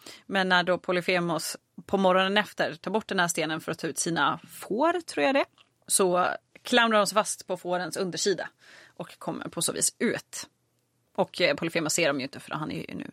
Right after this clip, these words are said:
mera blind. Och Polyphemus fattar väl efter ett tag att han har, han har tappat sina fångar, så att han kastar ett stenblock mot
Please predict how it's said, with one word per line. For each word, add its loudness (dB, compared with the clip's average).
mera -8
blind. -2
Och 2
Polyphemus 4
fattar -2
väl 2
efter -2
ett -14
tag 2
att -2
han -4
har, -4
han -6
har -4
tappat -6
sina -2
fångar, -2
så -2
att -2
han -2
kastar -2
ett -6
stenblock -2
mot -6